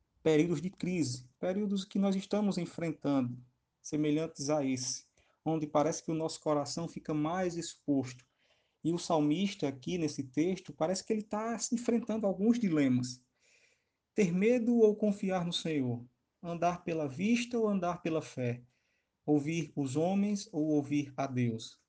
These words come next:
Essas perguntas são fáceis de serem respondidas quando nós não estamos em dificuldade, mas basta a corda apertar um pouco que parece que não é tão fácil assim responder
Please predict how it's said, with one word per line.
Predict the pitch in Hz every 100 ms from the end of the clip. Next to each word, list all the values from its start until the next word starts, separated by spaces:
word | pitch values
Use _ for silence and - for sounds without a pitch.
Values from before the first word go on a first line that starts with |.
| _
Essas | - 123 -
perguntas | 160 143 196 196
são | 127 180
fáceis | - - 139 185 - 180
de | 180
serem | - 151 160
respondidas | 160 165 - 165 147 147 170 147 127
quando | - 170 170
nós | 175 175
não | 180 214
estamos | 202 - 202 196 165
em |
dificuldade, | 170 160 - - 147 131 120 127 - - - - _
mas | 151 151 143
basta | 139 175 208 - 180
a |
corda | - - 175 160
apertar | 151 - 147 123 180
um | 180 -
pouco | 165 185 196 196 139 139
que | 180 185 - - _ -
parece | 196 208 202 -
que | 214 214 214 - _
não | 202 240
é |
tão | 247 233
fácil | 220 - 175 160 -
assim | 151 - 151
responder | 139 135 - 139 135 135 127